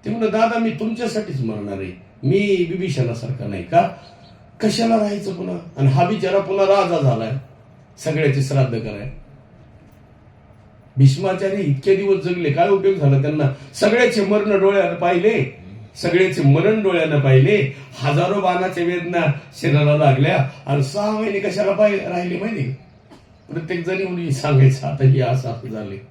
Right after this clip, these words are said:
शेवटी काहीच नाही राहिलं. म्हणून कधी सुद्धा आपल्या डोळे देखत आपले पुढचे माणसं जाऊ नये. आणि तुम्हाला शेवटचं सांगतो म्हणजे बस.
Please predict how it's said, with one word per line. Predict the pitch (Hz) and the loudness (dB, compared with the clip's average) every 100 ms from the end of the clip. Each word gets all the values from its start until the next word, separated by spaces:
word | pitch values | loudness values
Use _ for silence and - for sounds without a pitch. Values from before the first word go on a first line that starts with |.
| - _ _ _ _ - | -20 _ _ _ _ -4
शेवटी | 139 147 143 | -2 -2 -2
काहीच | 147 - | -2 -2
नाही | 135 113 | -4 -4
राहिलं. | 110 104 101 - - _ - - | -6 -8 -10 -14 -20 _ -20 -4
म्हणून | 127 143 135 | 2 4 2
कधी | 151 135 | -2 -2
सुद्धा | 139 139 120 - - - - - - - - - - | 0 2 0 -4 -20 -20 -20 -20 -20 -20 -20 -20 -8
आपल्या | - 135 135 | -4 0 4
डोळे | 135 131 | 4 4
देखत | 127 131 | 2 2
आपले | 120 120 120 | 0 0 -2
पुढचे | - 131 127 | 0 0 0
माणसं | 113 113 - | 0 -2 -4
जाऊ | 104 104 | -6 -4
नये. | 101 95 - - - - - - 113 | -6 -10 -14 -20 -20 -20 -20 -14 -6
आणि | 117 | -4
तुम्हाला | 131 131 127 | 2 4 4
शेवटचं | - 139 131 - | 6 8 8 6
सांगतो | 131 131 113 113 | 4 4 0 -2
म्हणजे | 110 120 | -4 -4
बस. | 113 120 | -4 -6